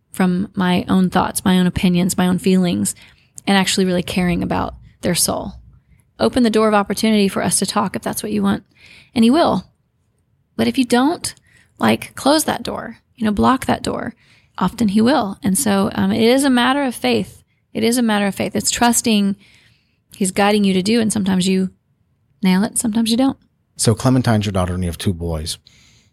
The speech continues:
Speaker 2: Understanding that this book is primarily for women, what would you want your two boys to learn about how they treat women from this book?
Speaker 1: You saying that makes me wanna hand them a copy and tell them they,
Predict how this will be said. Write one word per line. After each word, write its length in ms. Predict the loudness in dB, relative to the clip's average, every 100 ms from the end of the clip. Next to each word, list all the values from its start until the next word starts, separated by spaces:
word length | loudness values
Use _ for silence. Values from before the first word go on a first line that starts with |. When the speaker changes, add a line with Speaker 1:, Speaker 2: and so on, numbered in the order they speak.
| _ _ 0
Speaker 2:
Understanding 640 | 2 2 4 4 4 2
that 160 | 0
this 160 | 0 -4
book 300 | -4 -4 -4
is 120 | -8
primarily 560 | -4 -2 0 0 -2 -4
for 320 | -6 -4 -4
women, 460 | -4 -8 -8 -12 -16 _ _ _ _ _ _ _ _
what 220 | -2 2
would 200 | 2 2
you 80 | 2
want 280 | 4 2 2
your 120 | -2
two 240 | -2 -2 -2
boys 420 | 0 0 0 -2
to 140 | -4
learn 600 | -4 0 0 0 -2 -8 -12 _ _ _ _
about 600 | -10 -8 2 2 2 -2 _ _ _ _ _ _ _ _ _ _ _ _
how 260 | -8 0 2
they 140 | 0
treat 360 | -2 -2 -2 -2
women 540 | -4 -4 -4 -6 -10 _ _ _ _
from 380 | -2 0 0 -2
this 160 | -4
book? 360 | -6 -10 -12 -18 _
Speaker 1:
You 160 | 2 2
saying 320 | 4 2 2
that 160 | 2 0
makes 200 | -2 2
me 100 | 4
wanna 260 | 4 2
hand 240 | 2 2 4
them 100 | 2
a 60 |
copy 320 | 0 -4 -2 -2
and 260 | -2 -6
tell 140 | -4 -2
them 80 |
they, 180 | 0 -2